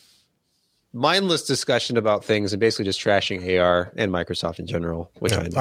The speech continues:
Speaker 2: right, well, we've been
Speaker 1: don't
Speaker 2: going for almost two hours. Let's get to the picks of the week here.
Speaker 1: Okay. Uh, Jim, you're first.
Speaker 2: Okay. Uh, so mine is a, uh, I've been playing with ten gig,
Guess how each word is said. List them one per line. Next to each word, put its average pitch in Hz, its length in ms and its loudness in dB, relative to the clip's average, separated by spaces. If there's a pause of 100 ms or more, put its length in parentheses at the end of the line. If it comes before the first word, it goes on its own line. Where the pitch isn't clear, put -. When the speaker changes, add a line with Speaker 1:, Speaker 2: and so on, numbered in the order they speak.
Speaker 2:
right, 160 80 -4
well, 160 120 0
we've 185 160 0
been 190 80 0
Speaker 1:
don't 180 120 0
Speaker 2:
going 165 100 0
for 170 120 -2
almost 147 240 0
two 139 140 0
hours. 120 240 0
Let's 139 140 -2
get 151 120 -2
to - 80 -16
the - 60 -14
picks - 240 0
of 110 60 -6
the 104 60 0
week 92 220 -6
here. - 220 -16 (1200)
Speaker 1:
Okay. 95 600 2 (340)
Uh, 123 60 -4
Jim, 113 480 0
you're 110 140 2
first. - 480 0 (340)
Speaker 2:
Okay. 143 580 0 (460)
Uh, 139 260 2
so 156 260 2
mine 185 400 2
is 156 320 2
a, 135 580 2
uh, 123 240 -2
I've 143 180 0
been 139 220 0
playing 143 320 0
with 120 120 -4
ten 143 180 0
gig, 131 360 -2